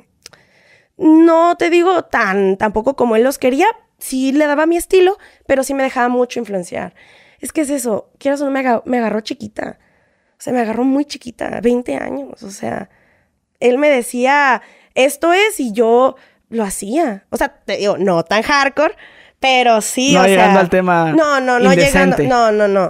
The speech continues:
Speaker 1: no llegando a ese tema. Pero sí, o sea, yo, yo sí confiaba mucho en él. Y te puedo,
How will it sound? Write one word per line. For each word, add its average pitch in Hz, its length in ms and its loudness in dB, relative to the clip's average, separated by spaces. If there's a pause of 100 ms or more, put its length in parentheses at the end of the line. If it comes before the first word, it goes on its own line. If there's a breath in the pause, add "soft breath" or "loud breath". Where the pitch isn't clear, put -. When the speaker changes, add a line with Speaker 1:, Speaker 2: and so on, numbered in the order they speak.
(120)
Speaker 1:
no 233 160 2
llegando 262 320 0
a 277 40 -2
ese 294 100 0
tema. 202 320 -2 (320 soft breath)
Pero 214 300 0
sí, - 320 -8
o 202 80 -4
sea, - 400 -10 (640 soft breath)
yo, 226 420 0
yo 247 180 0
sí 247 120 -10
confiaba 349 320 0
mucho 349 260 -2
en 214 80 -2
él. 214 220 -2
Y 277 120 -4
te 262 120 -4
puedo, 320 460 2